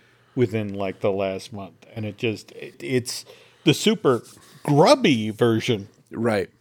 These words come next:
Speaker 1: of New York City. I, you know, it's a welcome to the nineteen seventies, but it, it, it, it's brilliantly done. Anyway, but before we close here, Brian, uh, wanted to share something that he and his bride,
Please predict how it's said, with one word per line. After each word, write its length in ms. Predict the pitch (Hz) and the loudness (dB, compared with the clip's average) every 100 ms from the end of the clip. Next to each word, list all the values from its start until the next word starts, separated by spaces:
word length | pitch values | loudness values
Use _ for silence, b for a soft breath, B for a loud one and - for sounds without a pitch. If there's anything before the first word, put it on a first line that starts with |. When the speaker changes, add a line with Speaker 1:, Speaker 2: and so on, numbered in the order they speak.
| - 151 | -6 0
Speaker 1:
of 200 | 139 110 | 2 2
New 80 | 127 | 2
York 260 | 110 104 | 0 -2
City. 360 | - 98 123 156 | -4 -4 -2 -4
I, 100 | 120 | -6
you 120 | 113 | -4
know, 140 | 104 | -4
it's 160 | 110 113 | -4 -4
a 140 | 117 | -4
welcome 380 | 113 110 123 123 | 0 0 0 -2
to 80 | 107 | -2
the 100 | 110 | -2
nineteen 420 | 110 113 120 104 | -2 -4 -2 -4
seventies, 400 | - 123 127 87 | 0 0 0 -6
but 180 | 110 - | -6 -6
it, 260 | 131 - - | -10 -10 -14
it, 200 | - 135 | -10 -8
it, 220 | 131 143 | -6 -6
it's 180 | 127 - | -6 -2
brilliantly 520 | 139 147 131 117 104 | -2 -2 -4 -4 -4
done. 280 | 107 101 - b b b - | -4 -10 -12 b b b 4
Anyway, 300 | 233 190 107 | 6 6 4
but 280 | 165 165 151 | 2 0 2
before 320 | 151 190 196 | 4 6 6
we 120 | 190 | 4
close 400 | - 156 156 - | 4 4 4 4
here, 560 | 143 139 131 127 123 B B B - | 2 4 4 2 0 B B B 2
Brian, 520 | 147 202 180 151 165 | 4 6 4 0 -6
uh, 420 | - 143 131 135 | -2 2 4 4
wanted 460 | 127 131 160 165 - | 6 4 4 2 2
to 100 | 147 | 2
share 300 | - 139 131 | 4 4 4
something 640 | - 135 135 139 127 123 139 | 2 0 2 2 2 -2 2
that 180 | 131 117 | 2 4
he 280 | 160 208 196 | 0 2 2
and 180 | 180 | 2
his 320 | 151 147 175 120 | 2 2 2 -2
bride, 680 | 165 170 208 127 104 - | 0 2 2 0 -2 -6